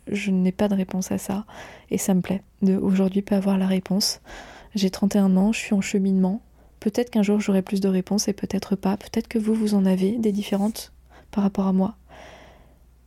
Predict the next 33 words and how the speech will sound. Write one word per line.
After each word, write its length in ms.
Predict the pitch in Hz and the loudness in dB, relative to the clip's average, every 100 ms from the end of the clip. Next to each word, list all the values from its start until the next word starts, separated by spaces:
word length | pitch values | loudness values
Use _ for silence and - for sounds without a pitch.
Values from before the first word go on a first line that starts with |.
| - - - - | -20 -20 -20 -6
Et 240 | 202 196 196 | 0 2 2
je 120 | 196 | 0
serais 280 | - 208 196 | 0 2 2
absolument 800 | 196 - 202 202 208 214 208 190 | 2 0 2 4 4 4 4 2
ravie 540 | - 208 196 214 240 - | -2 0 2 2 0 0
et 80 | 208 | 0
heureuse 420 | 196 190 208 208 | 2 2 0 0
d'avoir, 400 | 196 185 196 190 | 0 2 2 0
vous, 220 | 190 208 | 0 2
vos 240 | 220 196 190 | 2 2 2
impressions, 600 | 190 - - - 202 233 - - - - - - - - _ _ _ _ - - | 0 -4 -4 -4 -4 -4 -12 -20 -20 -20 -20 -20 -20 -20 _ _ _ _ -20 -4
que 120 | 220 | -2
vous 180 | 202 202 | 2 4
m'ouvriez, 500 | 214 220 220 208 226 | 4 4 2 2 2
vous, 240 | 202 240 - _ | 0 -2 -6 _
à 80 | 196 | -2
votre 240 | 196 196 | 0 -2
perception. 540 | - 202 - 202 - - _ _ _ _ - _ _ | -2 -4 -4 -6 -4 -6 _ _ _ _ -20 _ _
Et 100 | 220 | -2
c'est 140 | - 214 | 0 0
sur 180 | 220 | -2
ces 140 | - 202 | -2 0
mots 160 | 196 | 0
que, 300 | 220 208 196 | 0 0 2
bah, 140 | 180 175 | 2 -2
je 100 | - | -2
vous 100 | - | -2
laisse, 360 | 175 196 - - | 0 0 -2 0
euh, 220 | 190 185 | 0 0
jusqu'à 380 | - 208 - 196 | -4 -6 -2 0
la 100 | 214 | 0
semaine 240 | - 214 | 0 -2
prochaine 480 | - 190 - 202 | 0 -2 0 0